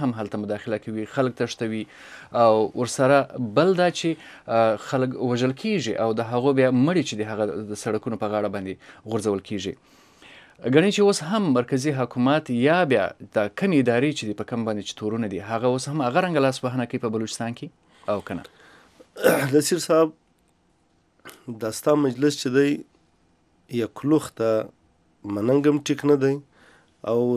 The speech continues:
Speaker 2: رد کونګ هم ټیک نه دی.
Speaker 1: مهم.
Speaker 2: هغه په دې چې ګوا ځینې ادارې اوس صوبایي حکومت ته ځان پابنده بولي او ځینې ادارې د صوبایي حکومت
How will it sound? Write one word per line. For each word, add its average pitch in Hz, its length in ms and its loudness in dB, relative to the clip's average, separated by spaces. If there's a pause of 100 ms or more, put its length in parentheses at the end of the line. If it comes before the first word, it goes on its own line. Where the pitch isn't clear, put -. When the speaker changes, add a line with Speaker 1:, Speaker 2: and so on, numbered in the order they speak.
Speaker 2:
رد 110 240 -2
کونګ 131 320 4
هم 113 80 -2 (100)
ټیک 101 220 -8
نه 90 140 -8
دی. 123 100 -16 (180)
Speaker 1:
مهم. 110 240 -12 (600)
Speaker 2:
هغه 135 240 4
په 147 60 6 (100)
دې 175 140 4 (640)
چې - 80 -12 (100)
ګوا 113 140 2 (160)
ځینې 156 340 4 (300)
ادارې 135 760 0 (520)
اوس 147 260 4 (1200)
صوبایي 123 400 4
حکومت 143 460 0
ته 131 100 2 (560)
ځان 127 320 4
پابنده 135 500 0
بولي 143 340 0
او 104 120 2
ځینې 135 280 2 (100)
ادارې 110 380 -2 (220)
د 120 240 -4
صوبایي 107 460 -2
حکومت 123 460 -6